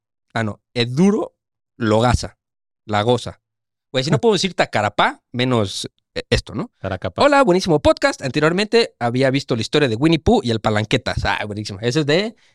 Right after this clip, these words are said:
Speaker 1: eh, mitología, ¿no?
Speaker 2: Ok.
Speaker 1: "Pero me gustó lo que ustedes nos compartieron. También está muy interesante la historia de Quetzalcóatl". Sí, güey.
Speaker 2: ¿Mm?
Speaker 1: Alguna vez deberíamos leer la historia de Quetzalcóatl.
Speaker 2: Sí. Zacatl, topil, sin Quetzalcóatl.
Speaker 1: Vientos.
Speaker 2: Ujú.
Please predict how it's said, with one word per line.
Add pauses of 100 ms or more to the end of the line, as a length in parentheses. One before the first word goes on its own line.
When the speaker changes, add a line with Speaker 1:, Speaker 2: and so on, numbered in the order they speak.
(120)
Speaker 1:
eh,
mitología,
¿no?
Speaker 2:
Ok. (120)
Speaker 1:
"Pero
me
gustó
lo
que
ustedes
nos
compartieron.
También
está
muy
interesante
la
historia
de
Quetzalcóatl".
Sí,
güey. (260)
Speaker 2:
¿Mm? (120)
Speaker 1:
Alguna
vez
deberíamos
leer
la
historia
de
Quetzalcóatl.
Speaker 2:
Sí. (120)
Zacatl,
topil,
sin
Quetzalcóatl. (160)
Speaker 1:
Vientos.
Speaker 2:
Ujú.